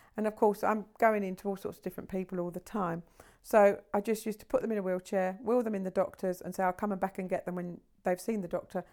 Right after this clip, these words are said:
because they need to see a doctor today and I'm not taking what no for an answer." And they'd go, and I'd be out the door. And I didn't. I didn't go back until they'd seen the doctor. And every time I did it, they did see the doctor. So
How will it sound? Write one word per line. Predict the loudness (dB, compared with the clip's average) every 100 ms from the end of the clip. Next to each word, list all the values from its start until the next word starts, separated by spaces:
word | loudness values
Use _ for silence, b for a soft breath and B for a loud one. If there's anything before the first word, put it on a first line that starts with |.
| -12
because | -4 0
they | 0
need | 0 -2
to | -4
see | -4
a | -2
doctor | -4 -6
today | -10 0 4 4 2
and | -6
I'm | -6
not | -6
taking | -6 -6 -6
what | -6 -4
no | -2 -2
for | -4
an | -4
answer." | -6 -6
And | -6
they'd | 0
go, | 0 0 -6 _ _ _ _ -8
and | -4
I'd | -2
be | -2 -4
out | -6
the |
door. | -12 -14 -18 -20 _ _ _ _ -2
And | 0
I |
didn't. | 2 0 0
I | 0
didn't | 0 0
go | 2
back | 2 0
until | -4
they'd | -4 -4
seen | -4 -4
the |
doctor. | -2 -4 -4
And | -6 0
every | 0 0 -2
time | -2 -2 0
I | 0
did | 0
it, | -2 0
they | 0
did | 2 0 0
see | -6 -4 -4
the | -4
doctor. | -4 -4 -12 -14 _ _ _ _ _ _
So | -2 0 0